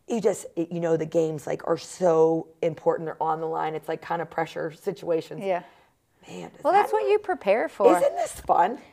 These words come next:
Speaker 2: Yeah, I feel like even, um, you know, what you watch is a little different. So, like, if you're watching N C A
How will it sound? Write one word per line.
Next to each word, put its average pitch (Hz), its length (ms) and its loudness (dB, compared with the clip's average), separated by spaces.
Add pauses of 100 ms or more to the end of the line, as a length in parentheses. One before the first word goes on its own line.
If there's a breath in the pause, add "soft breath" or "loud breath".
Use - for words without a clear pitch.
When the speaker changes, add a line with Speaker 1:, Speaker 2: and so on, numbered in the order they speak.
Speaker 2:
Yeah, 349 180 2
I 339 40 2
feel 349 180 -2
like 349 180 0
even, 277 400 -2
um, 214 360 6
you 233 80 -2
know, 233 280 0
what 220 240 2
you 208 120 -2
watch 196 380 4
is 190 140 -4
a 190 60 0
little 190 160 2
different. 180 320 -4
So, 202 80 -2
like, 190 160 0
if 185 100 -8
you're 240 100 -2
watching 214 380 0
N 202 140 -6
C 208 160 -8
A 196 280 0